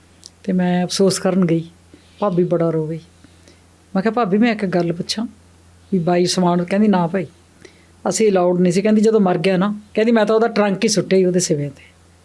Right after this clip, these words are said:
ਕਹਿੰਦੀ, "ਮੈਂ ਨਹੀਂ ਦੇਖਿਆ।" ਮੈਂ ਕਹਿੰਦੀ, "ਆਪਦਾ ਧਰਮ ਨਿਭਾਇਆ," ਕਹਿੰਦੀ, "ਬਾਈ ਦਾ।" ਸੋ ਇਹ ਕਲਾਕਾਰ ਜਿਹੜੇ ਪੁਰਾਣੇ ਕਲਾਕਾਰ ਸੀ, ਫਿਰ ਗੁਰਮੀਤ ਬਾਵਾ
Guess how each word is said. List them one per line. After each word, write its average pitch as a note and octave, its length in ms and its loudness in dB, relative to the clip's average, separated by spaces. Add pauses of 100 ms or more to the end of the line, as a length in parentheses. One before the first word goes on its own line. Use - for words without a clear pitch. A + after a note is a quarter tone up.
(340)
ਕਹਿੰਦੀ, A#3 160 0
"ਮੈਂ A3 260 4
ਨਹੀਂ F#3 120 2
ਦੇਖਿਆ।" E3+ 240 0
ਮੈਂ A3 140 0
ਕਹਿੰਦੀ, B3 180 2
"ਆਪਦਾ A3+ 220 2
ਧਰਮ A3 320 0
ਨਿਭਾਇਆ," F3+ 460 0
ਕਹਿੰਦੀ, G3 180 2
"ਬਾਈ E3+ 220 0
ਦਾ।" D#3+ 100 -6 (500)
ਸੋ F4+ 200 0
ਇਹ F#4+ 140 0
ਕਲਾਕਾਰ D4 500 0
ਜਿਹੜੇ C#4 400 0 (340)
ਪੁਰਾਣੇ G#3+ 360 2
ਕਲਾਕਾਰ G#3 440 0
ਸੀ, A#3 200 0
ਫਿਰ A3+ 160 0
ਗੁਰਮੀਤ G#3 400 2
ਬਾਵਾ G3+ 320 -2